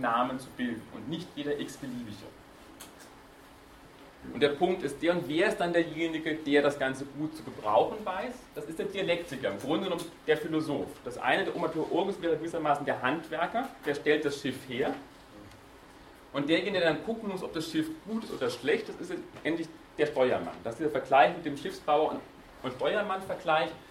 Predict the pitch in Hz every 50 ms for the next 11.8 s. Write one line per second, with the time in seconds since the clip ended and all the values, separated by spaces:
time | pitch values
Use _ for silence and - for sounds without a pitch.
0 | - - - - - - - - - - - - - 139 143 143 - 220 240 226
1 | - 175 185 180 170 - - 160 175 185 180 180 175 175 165 156 156 151 156 147
2 | 143 139 127 - - - 120 120 120 139 170 - - 233 269 262 254 - - -
3 | - 151 156 165 165 160 165 165 160 156 151 147 143 139 147 156 156 156 156 147
4 | - 156 147 139 143 - 143 139 139 131 - 123 127 135 135 - - 175 170 -
5 | - - - - 123 - 117 113 117 143 196 254 262 - - - - - - -
6 | - - - - - - - - - 143 143 156 160 160 160 - - - - -
7 | - - - - 160 185 196 196 - 165 160 156 156 147 160 208 226 233 226 208
8 | 196 170 151 156 156 147 147 139 - - 131 151 214 226 - - - 135 135 135
9 | 139 147 - 139 131 123 - - - 131 - - - - - 220 214 - - 165
10 | 165 160 165 165 165 - - 151 151 - 160 156 - - - 180 196 185 180 175
11 | 175 175 165 156 156 151 160 170 170 151 - - - 143 - 131